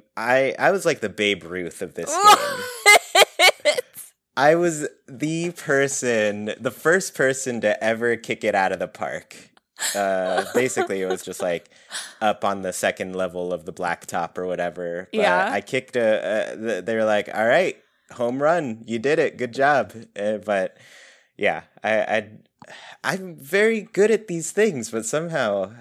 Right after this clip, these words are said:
Speaker 1: I, uh, people are just like, "Ah, no, he can't do that."
Speaker 2: I gotcha. I gotcha.
Speaker 1: Mm-hmm.
Speaker 2: <laughs>
Speaker 1: But,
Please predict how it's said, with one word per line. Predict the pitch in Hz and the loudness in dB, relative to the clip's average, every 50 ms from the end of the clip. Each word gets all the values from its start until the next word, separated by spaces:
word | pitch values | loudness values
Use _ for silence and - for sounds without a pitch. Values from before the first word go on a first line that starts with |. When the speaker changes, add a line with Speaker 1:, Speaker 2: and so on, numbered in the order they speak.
| - | -12
Speaker 1:
I, | - 107 113 113 | -10 -6 -6 -6
uh, | - - 107 104 | -6 -6 -8 -8
people | - - 123 113 113 113 | -10 -14 -14 -10 -8 -6
are | 113 110 | -6 -6
just | 104 104 - - | -8 -10 -6 -4
like, | 101 95 95 - | -4 -4 -2 -2
"Ah, | 104 113 117 107 | -2 -2 -2 -4
no, | 92 85 80 80 | -6 -8 -10 -10
he | 87 104 113 | -12 -12 -16
can't | 110 - 85 78 78 76 | -16 -14 -14 -14 -14 -14
do | 76 80 80 78 | -14 -14 -10 -8
that." | 82 90 95 98 101 - - _ _ - | -6 -4 -4 -4 -6 -8 -10 _ _ -8
Speaker 2:
I | - 190 196 233 | -4 -4 -4 -2
gotcha. | 226 196 139 160 - - 139 - 202 214 220 - | -4 -6 -6 -6 -10 -14 -14 -12 -12 -14 -14 -16
I | 262 285 349 | -14 -12 -10
gotcha. | 349 285 254 247 - - 330 370 381 - | -8 -8 -10 -10 -12 -14 -16 -16 -14 -16
Speaker 1:
Mm-hmm. | 208 - 98 208 220 220 226 - - 539 494 480 - - - 370 349 - - | -16 -18 -16 -16 -16 -16 -16 -16 -6 -4 -4 -4 -4 -6 -8 -8 -8 -10 -12
Speaker 2:
<laughs> | - 330 - - _ _ _ _ - - - _ | -14 -14 -14 -18 _ _ _ _ -20 -20 -20 _
Speaker 1:
But, | - 110 113 104 98 98 95 90 - - - | -10 -6 -4 -2 -2 -2 -2 -4 -6 -8 -14